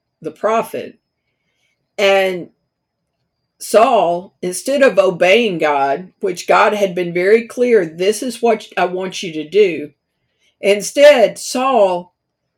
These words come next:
kind of tried to make up his own map. And he says, "But I, I sacrificed." And there's that famous phrase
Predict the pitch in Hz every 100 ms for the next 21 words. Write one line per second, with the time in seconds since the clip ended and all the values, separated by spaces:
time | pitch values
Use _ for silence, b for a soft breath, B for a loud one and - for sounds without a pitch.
0 | _ _ _ 247 220 202 240 196 185 196
1 | 220 226 196 - 202 170 - 196 214 180
2 | 139 120 92 - _ _ _ _ _ _
3 | _ - 214 202 196 202 - 277 294 233
4 | 165 156 156 - _ _ _ _ _ _
5 | 202 214 196 220 220 214 214 208 - 254
6 | 254 - 175 - 147 - - - - _
7 | _ _ _ _ _ _ _ _ _ _
8 | - 196 190 180 185 180 _ 180 180 -
9 | 185 170 - _ - - 196 247 262 233
10 | - - 196 175 170 160 160